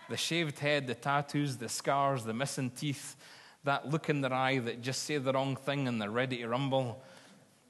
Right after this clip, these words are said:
They don't need me to tell them they're convicted criminals. But when God looks at them, if they accept Jesus' sacrifice, God looks at them and sees no record of wrong.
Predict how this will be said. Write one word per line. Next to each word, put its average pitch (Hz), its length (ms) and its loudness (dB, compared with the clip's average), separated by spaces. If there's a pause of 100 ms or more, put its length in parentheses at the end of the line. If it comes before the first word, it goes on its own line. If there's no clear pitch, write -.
(1040)
They 101 80 -12
don't 139 160 -2
need 147 160 -4
me 156 100 0
to 143 140 -10
tell 127 240 0
them 120 140 -2
they're 95 100 -6
convicted 110 500 -6
criminals. 113 680 -6 (720)
But 123 120 -4
when 139 140 2
God 165 320 6
looks 202 320 0
at - 100 -4
them, 120 320 -2
if - 220 -10
they 180 380 0 (180)
accept 151 640 0
Jesus' 135 300 -2
sacrifice, 131 840 -2 (560)
God 175 200 4
looks 190 320 0
at 151 120 -4
them 135 260 0
and 123 120 -4
sees 135 360 -2
no 139 300 2
record 190 460 0
of 117 220 -4
wrong. 185 360 0